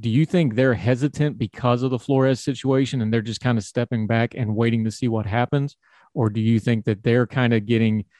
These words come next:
pushed to the side because everybody else is waiting to see what happens? Because it sure seemed like they were all lined up for jobs and then just nothing happened. That can't be coincidental, right?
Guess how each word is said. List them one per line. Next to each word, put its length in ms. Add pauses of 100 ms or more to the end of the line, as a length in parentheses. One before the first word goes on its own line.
(220)
pushed 240
to 60
the 100
side 340
because 400
everybody 360
else 240
is 100
waiting 240
to 60
see 180
what 160
happens? 380
Because 240
it 100
sure 220
seemed 240
like 180
they 140
were 120
all 160
lined 280
up 160
for 140
jobs 360
and 140
then 100
just 180
nothing 280
happened. 420 (440)
That 200
can't 180
be 60
coincidental, 560
right? 300